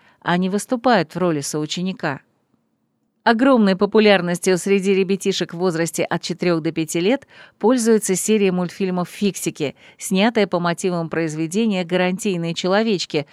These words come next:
авторства Эдуарда Успенского. Забавные персонажи объясняют малышам, как работают окружающие приборы и как их можно починить.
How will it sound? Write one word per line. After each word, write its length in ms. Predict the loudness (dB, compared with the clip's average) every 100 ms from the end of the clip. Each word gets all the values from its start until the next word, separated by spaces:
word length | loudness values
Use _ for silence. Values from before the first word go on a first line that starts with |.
| -12 -2
авторства 640 | 0 0 -4 -2 0 0
Эдуарда 500 | 0 0 0 0 -2
Успенского. 680 | -4 -4 -6 -6 -10 -12 -14 _ _ _ -20 -8
Забавные 520 | 2 4 4 2 0
персонажи 580 | -2 -2 0 2 2 2
объясняют 580 | 0 -2 -2 0 0 0
малышам, 460 | -2 -2 0 0
как 220 | 0 -2 0
работают 520 | -2 -2 -2 -2 -2
окружающие 760 | -4 -2 -2 0 0 0 -2
приборы 480 | -2 -2 0 2 0 -4 -16 -4
и 100 | -2
как 280 | 2 0 0
их 180 | -2
можно 320 | 0 0 -2 -4
починить. 560 | -4 -4 -6 -6 -10